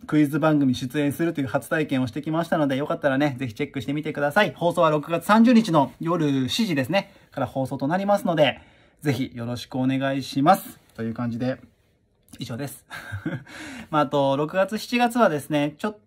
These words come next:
ちょいちょい、あ、六月、七月か。七月はまたちょ-、ちょいちょいテレビに出ることがありますので、また告知します。なんでね、まあ、見れる番組だけで構わないんですが、よかったら見て、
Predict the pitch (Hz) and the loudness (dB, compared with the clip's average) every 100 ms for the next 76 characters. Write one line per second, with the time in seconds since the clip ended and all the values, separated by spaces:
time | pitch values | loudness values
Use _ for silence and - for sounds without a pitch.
0 | _ _ _ - 214 214 - 180 127 139 | _ _ _ -4 -2 0 0 0 2 2
1 | 160 147 - 220 226 - - _ - 185 | 2 0 2 4 4 0 -2 _ -14 -2
2 | 196 196 165 151 151 156 208 214 220 214 | 0 4 2 2 -4 -6 -4 -2 2 0
3 | - 180 165 139 143 151 143 131 117 - | 0 -4 0 2 2 -2 -6 -2 -2 -4
4 | _ _ 127 135 175 - 208 190 208 - | _ _ -6 -4 -4 -4 -4 0 -2 -4
5 | - _ - 175 185 - _ - 165 - | -20 _ -4 6 6 4 _ -12 -8 2
6 | 190 185 - _ - 180 160 165 151 156 | 2 2 -4 _ -4 -2 0 0 0 2
7 | 208 220 180 180 185 190 175 175 185 202 | 2 4 4 4 0 0 -4 -2 -2 0
8 | 196 175 165 233 - 139 127 - 113 - | -2 -4 0 0 0 -6 -8 -6 -8 -10
9 | - _ 139 135 120 | -20 _ -6 -2 -4